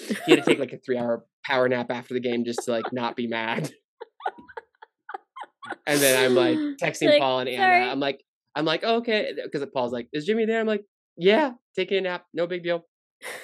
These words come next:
Speaker 1: And
Speaker 2: <laughs>
Speaker 1: then it was like, Anna's like, "Where's my <laughs> husband?"
Speaker 2: <laughs>
Speaker 1: And I'm like, "We're heading back over." She's like, "No, I wanted to come home and take a nap <laughs> too."
Speaker 2: Oh my gosh.
Speaker 1: I'm like, "No, we're going out. I just got done with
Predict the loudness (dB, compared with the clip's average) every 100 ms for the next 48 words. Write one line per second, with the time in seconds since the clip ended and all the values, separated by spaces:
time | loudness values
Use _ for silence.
0 | -18 -18 -6 2 2 0 -12 -18 _ _
1 | -2 2 2 2 0 0 0 -2 -6 _
2 | _ _ -6 0 0 0 -2 -4 -6 -8
3 | -8 -20 -4 -4 -4 0 2 4 2 2
4 | -4 -4 -8 -6 -10 0 2 4 2 2
5 | 0 -2 -2 -2 2 2 4 4 4 2
6 | -2 -2 -2 0 0 -2 -6 -20 -12 -10
7 | -10 -2 -2 2 4 4 4 2 0 -2
8 | -2 -2 0 0 0 -2 -2 2 0 0
9 | -6 0 2 2 0 0 -2 -2 -4 -6
10 | -10 0 2 2 0 -4 -4 -4 0 0
11 | -2 -6 -14 -6 0 0 4 4 4 4
12 | 4 4 2 2 0 -2 -6 -4 -4 -2
13 | -2